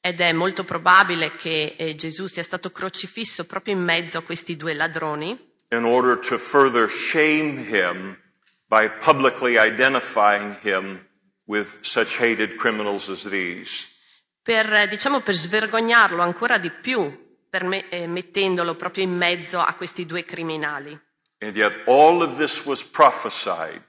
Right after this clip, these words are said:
Speaker 2: of the Messiah by God.
Speaker 1: Eppure sappiamo che tutto questo era già stato profetizzato sul
Speaker 2: Sev-,
Speaker 1: Messia da Dio.
Speaker 2: seven hundred and forty years before Jesus was even born.
Speaker 1: Ben settecentoquaranta anni prima che Gesù nascesse.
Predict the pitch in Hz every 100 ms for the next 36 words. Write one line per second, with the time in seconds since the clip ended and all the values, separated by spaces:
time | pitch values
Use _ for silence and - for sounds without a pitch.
0 | _ _ 113 104 113 113 - 139 107 98
1 | 92 101 98 92 101 87 80 - _ _
2 | _ _ _ 185 - 196 202 196 - -
3 | 180 180 175 226 - 214 185 180 180 170
4 | 165 165 - 165 - 165 - 151 - 165
5 | 165 147 151 139 - 123 147 _ _ _
6 | - 170 135 123 - 156 151 147 - -
7 | 156 151 147 151 _ _ _ - - 131
8 | 120 135 120 123 127 117 110 - 127 120
9 | 117 104 113 110 107 113 101 104 104 98
10 | 110 101 110 98 - 101 - 123 101 101
11 | 98 101 95 80 78 _ _ _ _ -
12 | 180 202 190 185 - 202 214 202 233 240
13 | 220 - 175 160 175 175 160 165 170 180
14 | - 190 190 175 160 156 151 165 151 -
15 | 196 175 - 165 _